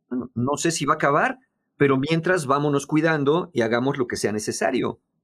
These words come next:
"Oye, ¿qué tal que nunca vas a poder dar talleres otra vez en un salón de hotel como lo hacías antes?". "Bueno, no sé si lo voy a, lo voy a poder hacer así, pero sé que los estoy haciendo online". "Oye,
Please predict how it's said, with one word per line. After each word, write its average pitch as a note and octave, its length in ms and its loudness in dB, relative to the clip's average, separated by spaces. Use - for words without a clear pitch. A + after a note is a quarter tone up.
"Oye, G3+ 360 0
¿qué G#3 120 -2
tal A3 180 -2
que F3 120 0
nunca G3+ 300 2
vas G3 180 0
a F#3+ 80 -2
poder E3+ 260 2
dar F3 140 2
talleres E3+ 420 0
otra F3 240 0
vez F3 260 2
en D3 120 0
un F3 120 0
salón D#3+ 440 0
de D#3 100 0
hotel D#3+ 320 0
como C#3+ 200 -4
lo C#3 80 0
hacías D#3 280 -2
antes?". F3 440 -4
"Bueno, F3+ 200 0
no C#3+ 160 0
sé D#3+ 140 -2
si D3+ 140 -2
lo A#2+ 120 2
voy C#3 200 2
a, C3 80 2
lo B2 140 0
voy C3+ 140 2
a C3+ 80 0
poder B2+ 240 2
hacer D#3 220 0
así, B3 260 -2
pero C3+ 200 4
sé D#3+ 160 -2
que D3+ 100 -2
los B2+ 120 0
estoy C#3+ 240 -2
haciendo D#3 320 0
online". G3+ 420 0
"Oye, A3+ 420 2